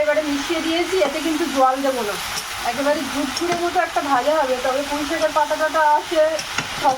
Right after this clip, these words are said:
রকম শাক, অতটা সেই ঝুরঝুরে হবে না, শুধু কলমি শাক হলে হতো। এখন চাপা দিয়ে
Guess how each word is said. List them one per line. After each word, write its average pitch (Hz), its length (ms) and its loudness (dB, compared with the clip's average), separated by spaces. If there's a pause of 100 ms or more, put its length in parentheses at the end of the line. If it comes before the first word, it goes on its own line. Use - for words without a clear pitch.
রকম 311 220 -2 (160)
শাক, 277 180 4 (800)
অতটা 330 360 2 (140)
সেই 370 240 2
ঝুরঝুরে 330 360 2
হবে 277 240 2
না, 240 100 0 (100)
শুধু 285 220 -2
কলমি 302 320 2
শাক 349 240 0
হলে 311 240 4
হতো। 208 200 -4 (1160)
এখন 254 280 2
চাপা 247 360 2
দিয়ে 302 220 0